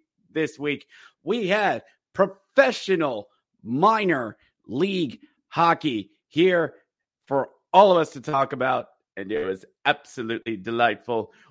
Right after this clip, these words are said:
Welcome to the Grit and Bear It podcast, e-,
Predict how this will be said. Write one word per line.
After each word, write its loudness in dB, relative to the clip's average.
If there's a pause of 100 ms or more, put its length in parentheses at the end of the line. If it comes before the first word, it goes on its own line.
Welcome 4
to -4
the -2
Grit -2
and -4
Bear 0
It -8
podcast, -2 (100)
e-, -2